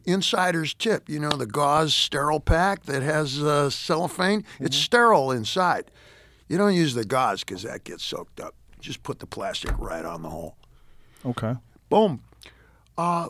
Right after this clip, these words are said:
Speaker 1: we would routinely, when it starts getting summer, and I bring it up now, when we get on shift, we would wonder out loud, "What time do you think Donnie's gonna call in? Oh, fuck, it's ninety-five degrees today."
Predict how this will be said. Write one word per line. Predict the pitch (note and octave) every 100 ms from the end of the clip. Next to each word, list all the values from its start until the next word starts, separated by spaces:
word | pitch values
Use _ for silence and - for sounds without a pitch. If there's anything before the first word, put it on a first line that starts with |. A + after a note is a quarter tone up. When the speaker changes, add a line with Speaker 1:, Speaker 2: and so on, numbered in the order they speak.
| -
Speaker 1:
we | D#3+
would | E3+ E3+
routinely, | C#3+ D#3 - G3 G3 F#3+ C#3 D3+ - _ _ _
when | A#2+ B2+
it | B2
starts | - C#3 A2+
getting | D3+ D3+ D3+
summer, | G3+ G#3 D3
and | B2
I | B2
bring | A#2 C#3 C#3+
it | D3+
up | F3 E3+
now, | G3+ G3+ C#3+
when | G#2+ F#2+
we | A2
get | A2 A#2 C3
on | D#3 E3
shift, | - A3 G3 - - _ - - - _ -
we | B2
would | A#2+ C3
wonder | C3+ C3+ C3+ C#3+ D#3
out | E3+ E3+
loud, | E3+ D3
"What | F3+
time | G3 F#3
do |
you | F3
think | F3 E3
Donnie's | D#3 D3+ D3+ A2
gonna | - -
call | - G2 F2+
in? | F2+ -
Oh, | G#2+ D#2
fuck, | - - D3+ -
it's | -
ninety-five | G2 A2 A2 - G#2+ G#2+
degrees | A2 G#2 F3+ -
today." | - F2